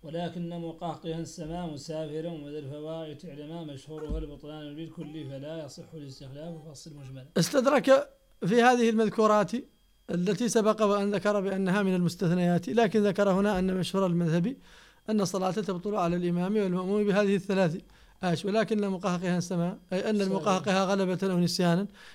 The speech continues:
Speaker 2: كذلك الإمام المسافر إذا نوى الإقامة أثناء الصلاة.
Speaker 1: وذا الفوائد.
Speaker 2: كذلك الإمام إذا ذكر يسير الفوائد، في هذه الثلاث المشهور البطلان على الإمام والمأمومين.
Speaker 1: مشهورها البطلان للكل.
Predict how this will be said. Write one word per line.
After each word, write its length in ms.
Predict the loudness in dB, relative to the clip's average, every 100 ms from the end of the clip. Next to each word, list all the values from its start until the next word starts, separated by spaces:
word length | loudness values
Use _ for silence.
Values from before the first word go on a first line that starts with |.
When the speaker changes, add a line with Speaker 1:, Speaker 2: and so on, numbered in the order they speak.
| _
Speaker 2:
كذلك 360 | 4 6 4 2
الإمام 380 | 2 2 0 0
المسافر 600 | -2 -2 0 2 2 2
إذا 180 | 2
نوى 180 | 0 -2
الإقامة 360 | -4 -4 -2 -2
أثناء 420 | 0 2 2 0
الصلاة. 380 | 0 0 2 0 -2 -8 _
Speaker 1:
وذا 140 | -18 -14
الفوائد. 380 | -14 -12 -12 -14 -18 _
Speaker 2:
كذلك 420 | 4 6 6 4
الإمام 380 | 2 4 2 2
إذا 220 | 2 0
ذكر 220 | 0 0
يسير 280 | 0 0 -2
الفوائد، 400 | 0 0 0 0
في 80 | -2
هذه 280 | 0 2 0
الثلاث 360 | 0 -2 -2
المشهور 460 | -2 -2 -2 -2 -2
البطلان 380 | -4 -4 -4 -4
على 180 | -4
الإمام 360 | -2 -2 -2 0
والمأمومين. 500 | 0 0 -2 -2 -4 -6 -12 -16 -16 -18
Speaker 1:
مشهورها 360 | -10 -8 -8
البطلان 440 | -8 -12 -10 -10 -8
للكل. 380 | -12 -14 -14